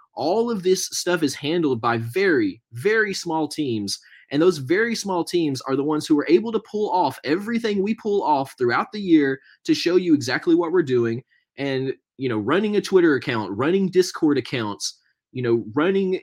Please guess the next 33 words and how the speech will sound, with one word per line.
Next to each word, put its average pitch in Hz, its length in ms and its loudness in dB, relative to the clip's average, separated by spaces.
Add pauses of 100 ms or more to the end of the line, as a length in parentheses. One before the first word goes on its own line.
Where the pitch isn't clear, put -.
you 147 100 -2
know, 120 340 0
uh, 113 200 -4
smart 175 340 -2
contracts, 180 880 -2 (400)
managing 185 560 0
all 170 380 0
those 175 240 2
aspects 156 440 -2
of 147 120 -4
pieces 147 340 0
with 101 180 -6
very 202 300 -2
small 165 300 -6
teams, 135 420 -6 (300)
that 196 180 -2
is 208 100 -4
something 185 400 -2
that 139 160 -2
I 135 140 -2
think 139 400 -6
is 113 400 0
much 214 460 -2
different 151 480 2
than 131 180 2
what 139 160 -2
the 135 80 -4
corporate 175 400 0
cash 147 320 -2
grabs 127 480 -6
that 123 100 -6
are 113 60 0
s-, - 260 -8